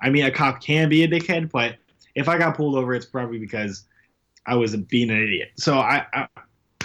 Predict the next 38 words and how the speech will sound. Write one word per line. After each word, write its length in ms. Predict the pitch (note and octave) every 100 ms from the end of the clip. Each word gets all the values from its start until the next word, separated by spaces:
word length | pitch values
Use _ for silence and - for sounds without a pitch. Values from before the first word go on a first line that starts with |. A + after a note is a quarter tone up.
| - -
I'm 220 | C3+ C3+ G#2+
one 200 | C3+ D3
of 60 |
those 160 | C#3 B2
guys 180 | C3 A#2+
that 140 | A#2+
will 80 | A#2
blame 220 | A#2 A#2
myself 340 | G#2+ - G2+ -
before 260 | G2+ A2
anything. 360 | G#2+ F#2+ F#2+ F2+ - - - -
But, 140 | F3
like, 160 | G3 E3+
when 140 | G3
I 80 | A#3+
get 160 | A#3
pulled 200 | G3 G3+
over, 400 | G#2+ G#2+ D#3+ G3 _ _ _ _ _ _ _ -
you 80 | G#3
know, 100 | F#3+
I, 260 | D3+ F3+ -
I 100 | E3+
make 160 | F3+ F#3+
sure 160 | A3
my 120 | G3
hands 240 | F3+ F#3 E3
are 60 |
visible. 500 | D3+ E3 C#3+ C#3 D3+
I 120 | C#3+ F3+
don't 200 | A3 F#3+
care, 340 | D3+ D3 D3
you 140 | D3+
know, 160 | D3 C3+
what, 220 | D3 D3 -
how 260 | - D#3+ D#3
nice 220 | D#3 D#3
the 60 |
guy, 140 | D3